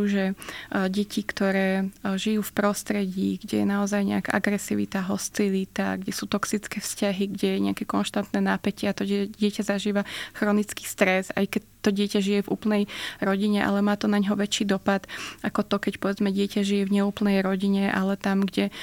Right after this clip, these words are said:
už tá toxicita vzťahov taká nie je, že sú tam zdravšie vzťahy, že dieťa zažíva väčšiu emočnú pohodu, väčšiu istotu, eh, už nie je ako keby účastné tých všetkých konfliktov. Ehm, takže to môže byť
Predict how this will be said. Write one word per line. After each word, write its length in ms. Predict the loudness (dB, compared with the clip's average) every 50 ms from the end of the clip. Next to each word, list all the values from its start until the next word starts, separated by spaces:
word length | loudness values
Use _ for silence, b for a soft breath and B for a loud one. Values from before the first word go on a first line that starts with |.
| B B B B
už 160 | B -4 -2
tá 80 | -2 0
toxicita 480 | 0 0 -2 -2 -4 -4 -4 -2 -2 -2
vzťahov 480 | -2 0 -2 0 2 2 2 2 0
taká 240 | -2 -2 2 2 4
nie 400 | 4 4 4 4 4 2 2 0
je, 100 | -2 -2
že 140 | -2 -4 -4
sú 80 | -4
tam 160 | -2 0 0 0
zdravšie 400 | 0 0 0 0 0 0 -2 -2
vzťahy, 480 | -4 -2 -2 -2 0 0 0 0 0
že 160 | 0 0 -2
dieťa 320 | 0 0 0 0 0 -2 -2
zažíva 400 | 0 -2 0 0 0 0 2 2
väčšiu 400 | 0 0 0 0 0 0 2 2
emočnú 400 | 2 2 2 -2 -2 -2 -2 -2
pohodu, 400 | 0 -2 -2 -2 0 0 -2 0
väčšiu 320 | 0 -2 -4 -2 -6 -2
istotu, 640 | -2 -2 -2 -2 -2 -4 -4 -4 -2 -2 0 0 0
eh, 520 | -2 -4 -8 -8 -8 -10 -10 -4 0 0 2 2 2 2 2 0
už 320 | 0 -2 -2 -2 -2 0
nie 200 | 2 2 4 4 2 2 2
je 80 | 0 0 0 -2 -2 -4
ako 160 | -4 -4 -4
keby 240 | -6 -6 -4 -4 -2
účastné 480 | -4 -2 0 0 0 0 0 -2 -2 -2
tých 160 | -2 -4 -4
všetkých 400 | -4 -6 -4 -4 -4 -4 -4 -2
konfliktov. 800 | 0 0 0 0 -2 -4 -4 -4 -4 -4 -2 0 0 0 -2 -2 B B B B B B B B B B -20 -20 -20 -20 -20 -20 -20 -4 0
Ehm, 960 | 2 4 6 6 6 4 4 4 4 4 4 4 4 4 4 4 4 2 2
takže 320 | 2 2 2 4 2 2 4
to 80 | 4
môže 400 | 4 4 6 4 4 4 2 2
byť 200 | 2 2 0 2